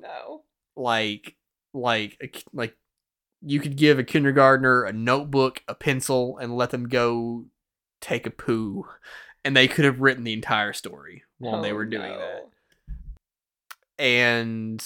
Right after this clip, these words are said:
Speaker 2: not try, look, if you're out there listening to this and you worked on the story <laughs> for Pokemon Arceus, I'm sorry.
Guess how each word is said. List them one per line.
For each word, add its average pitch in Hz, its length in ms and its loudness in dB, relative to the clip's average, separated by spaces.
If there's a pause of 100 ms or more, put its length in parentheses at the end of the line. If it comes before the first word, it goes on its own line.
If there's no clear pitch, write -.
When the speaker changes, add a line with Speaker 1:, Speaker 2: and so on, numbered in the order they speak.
(1200)
Speaker 2:
not 139 440 2
try, 131 420 4 (140)
look, 123 340 0
if 120 180 -4
you're 151 200 8
out 131 180 10
there 127 140 4
listening 120 340 -2
to 113 80 0
this 113 140 -2
and 120 120 -2
you 123 120 0
worked 120 340 0
on 113 120 0
the 110 60 -4
story 113 500 -2 (360)
<laughs> 180 360 -8
for 135 100 -2
Pokemon 120 500 0
Arceus, 110 640 -4
I'm 110 180 -12
sorry. 107 540 -12